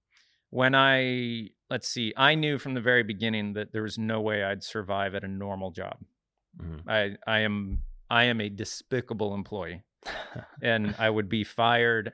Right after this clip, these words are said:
Speaker 1: I would, it wouldn't be good. But if m-, my reputation and my interest and the ability to provide for myself and maintain my own freedom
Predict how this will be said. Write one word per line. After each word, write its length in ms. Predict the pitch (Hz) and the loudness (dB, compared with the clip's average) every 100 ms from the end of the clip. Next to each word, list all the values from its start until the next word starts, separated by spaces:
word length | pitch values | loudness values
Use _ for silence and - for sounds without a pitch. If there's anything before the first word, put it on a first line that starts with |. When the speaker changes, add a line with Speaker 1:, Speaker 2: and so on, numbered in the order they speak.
| - | -8
Speaker 1:
I 160 | 104 101 | -6 -4
would, 260 | 98 98 | -6 -8
it 120 | 117 107 | -8 -6
wouldn't 440 | 113 107 104 - | -4 -4 -6 -6
be 80 | 110 | -6
good. 280 | 95 104 - _ _ - - | -2 -4 -4 _ _ -20 -18
But 460 | 104 101 117 107 - | -18 -2 0 0 -2
if 360 | 131 117 - - _ - | -2 -2 -2 -20 _ -10
m-, 340 | 110 113 117 - _ - | -6 -4 -4 -8 _ -12
my 880 | 127 117 117 127 143 143 127 110 101 - | -6 -2 4 6 6 8 8 6 2 -2
reputation 760 | 110 107 107 - 110 95 113 107 | 0 2 0 -4 -4 -4 -6 -6
and 160 | 104 | -4
my 300 | 101 110 117 | 0 2 4
interest 540 | 113 110 - 113 - - | 4 2 0 -4 -4 -6
and 180 | 110 104 | -6 -4
the 80 | 101 | -4
ability 580 | 95 95 117 117 107 107 | -6 0 2 2 0 -2
to 120 | - | -6
provide 560 | - - 92 104 110 107 | -10 -8 -2 0 2 0
for 120 | 110 | -4
myself 640 | 104 101 - 117 107 101 - | -2 -2 -2 0 2 2 -2
and 160 | 104 98 | -8 -6
maintain 420 | 98 95 107 107 | -6 -6 -6 -4
my 160 | 101 | -4
own 160 | 104 113 | -2 -4
freedom 500 | - 123 110 98 98 | -2 -2 0 -2 -6